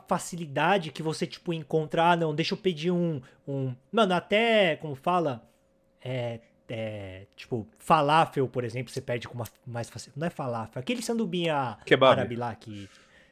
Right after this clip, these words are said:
Speaker 1: kebab, é.
Speaker 2: Pô, kebab é uma, é uma instituição
Speaker 1: É bom, é bom.
Speaker 2: mundial.
Speaker 1: <laughs> É, é bom, é bom.
Speaker 2: Também não fale mal do kebab na minha frente.
Speaker 1: <laughs> É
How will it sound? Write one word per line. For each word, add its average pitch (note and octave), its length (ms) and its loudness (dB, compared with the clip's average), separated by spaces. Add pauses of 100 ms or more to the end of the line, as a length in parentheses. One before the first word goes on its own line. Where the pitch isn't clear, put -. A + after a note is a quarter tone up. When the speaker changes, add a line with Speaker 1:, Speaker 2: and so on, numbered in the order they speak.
(100)
Speaker 1:
kebab, C#3 560 4 (580)
é. A2+ 280 -10 (200)
Speaker 2:
Pô, F#2+ 240 6 (280)
kebab G2 440 0
é G3 40 4
uma, A#2 540 2 (240)
é - 40 -12
uma A2+ 100 -2
instituição C#3 800 4
Speaker 1:
É - 60 -14
bom, B2 80 -12
é - 40 -8
bom. G#2+ 80 -4
Speaker 2:
mundial. A#2 460 2
Speaker 1:
<laughs> C#3+ 420 -6 (500)
É, A#2+ 60 -14
é - 20 -12
bom, A2+ 300 -12
é G#2 40 -16
bom. G2 160 -20 (240)
Speaker 2:
Também G#2 280 6
não F#3+ 80 6
fale F#3+ 240 8
mal E3 140 4
do D#4+ 100 8
kebab E3 400 10
na D#3+ 80 2
minha E3 160 0
frente. - 560 2
Speaker 1:
<laughs> - 0 -
É F#3+ 160 -4